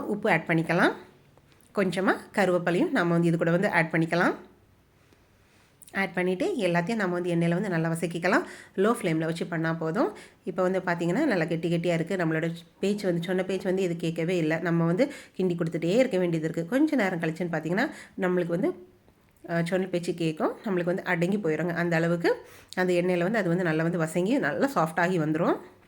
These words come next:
இந்த மாதிரி வந்ததும் நாம வந்து அதை வந்து மாத்தி வச்சுக்கலாம். இப்போ ஒரு பேன் எடுத்துக்கோங்க. இதுல வந்து நம்ம தேவையான அளவுக்கு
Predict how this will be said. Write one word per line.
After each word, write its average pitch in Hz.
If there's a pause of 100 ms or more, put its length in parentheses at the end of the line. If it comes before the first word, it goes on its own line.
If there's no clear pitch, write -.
(720)
இந்த 190
மாதிரி 180
வந்ததும் 170
நாம 180
வந்து 175
அதை 165
வந்து 190 (420)
மாத்தி 180
வச்சுக்கலாம். 170 (160)
இப்போ 285
ஒரு 196
பேன் 170
எடுத்துக்கோங்க. 170 (520)
இதுல 190
வந்து 208 (120)
நம்ம 202 (420)
தேவையான 196
அளவுக்கு 170